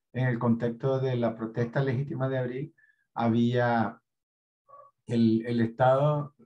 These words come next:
este, el régimen priorizó la represión, para lo cual creó un tercer cuerpo armado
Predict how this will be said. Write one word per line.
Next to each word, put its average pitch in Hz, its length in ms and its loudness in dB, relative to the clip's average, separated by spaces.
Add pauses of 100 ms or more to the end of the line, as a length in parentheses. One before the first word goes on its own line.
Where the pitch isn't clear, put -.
este, 113 380 -10
el 107 100 -6
régimen 143 680 2 (500)
priorizó 123 480 2
la 160 140 6
represión, 175 880 -4 (300)
para 113 200 0
lo 113 180 2
cual 123 240 -2
creó 127 260 0
un 135 100 -2
tercer 135 380 -2
cuerpo 139 320 0
armado 131 560 0